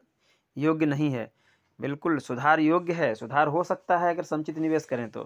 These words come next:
तो ये भी ऑप्शन गलत रहेगा, ऑप्शन नंबर दो सही जाएगा इसका। निम्नलिखित में से कौन सी संज्ञानात्मक क्रिया दी गई सूचना के विश्लेषण के लिए प्रयोग में लाई जाती है? आपको कोई सूचना दी गई है,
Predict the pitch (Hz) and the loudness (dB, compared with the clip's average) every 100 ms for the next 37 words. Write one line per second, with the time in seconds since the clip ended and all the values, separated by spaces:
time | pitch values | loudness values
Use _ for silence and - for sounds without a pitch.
0 | - _ - - - _ _ _ _ - | -14 _ -20 -20 -20 _ _ _ _ -8
1 | 131 151 156 143 151 139 131 120 120 113 | -2 2 2 0 -2 -2 -2 -2 -4 -2
2 | 117 - 139 139 143 156 160 143 131 120 | -2 -4 -2 -2 0 0 -2 -2 -2 0
3 | 113 113 110 - 120 147 _ _ _ _ | 0 -2 -6 -10 -14 -16 _ _ _ _
4 | _ _ _ _ _ _ _ _ _ _ | _ _ _ _ _ _ _ _ _ _
5 | 147 151 175 202 196 - 185 180 180 170 | -8 -4 -2 0 -2 -2 -6 -6 -2 0
6 | 160 - 180 - 156 156 165 165 180 - | -2 -4 -6 -2 0 2 0 0 -2 -2
7 | 143 139 143 147 143 170 160 - 135 139 | -2 0 2 2 0 -4 -6 -4 0 2
8 | 156 120 139 180 185 180 175 165 151 156 | 0 -2 0 0 4 4 2 0 -2 2
9 | 151 151 - 156 165 143 147 156 147 147 | 0 0 0 0 0 -2 -4 -2 0 0
10 | 143 156 151 151 143 143 147 156 147 131 | 0 -2 -2 -2 0 0 0 -2 -4 -2
11 | 139 135 147 147 131 131 131 123 120 135 | -2 -2 -4 0 0 0 0 -2 -2 -2
12 | 135 131 147 147 147 131 127 147 143 127 | -2 -4 -8 -6 -6 -6 -6 -4 -4 -4
13 | 123 123 123 139 | -6 -6 -8 -12